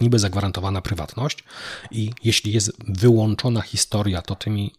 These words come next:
informacjami podobno czat nie będzie karmiony, więc ten model nie będzie się rozwijał bazując na tych danych, ale z kolei firmy korzystają też bardzo dużo z modelu api, czyli z możliwości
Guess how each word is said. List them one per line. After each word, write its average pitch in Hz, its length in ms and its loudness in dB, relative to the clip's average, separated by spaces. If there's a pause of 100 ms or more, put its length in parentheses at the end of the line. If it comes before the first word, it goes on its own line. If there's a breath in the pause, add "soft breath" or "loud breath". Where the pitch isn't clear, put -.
(120)
informacjami 101 720 0
podobno 98 420 0
czat - 280 -6
nie 98 80 0
będzie 92 240 -2
karmiony, 90 580 -4 (180)
więc 92 160 -4
ten 90 100 -6
model 92 280 -2
nie 92 100 -2
będzie 95 200 -2
się - 120 -4
rozwijał 92 460 -2 (420 loud breath)
bazując 95 380 0
na 90 80 -6
tych 85 160 -8
danych, 80 460 -6 (240 soft breath)
ale 107 440 4 (160)
z - 100 -2
kolei 117 320 4
firmy 104 460 2
korzystają 98 640 -2
też 113 160 -2
bardzo 101 360 -2
dużo 95 500 -4
z 101 460 0 (200)
modelu 98 420 2
api, - 320 -2 (140)
czyli 92 360 -6
z - 100 -4
możliwości 98 520 0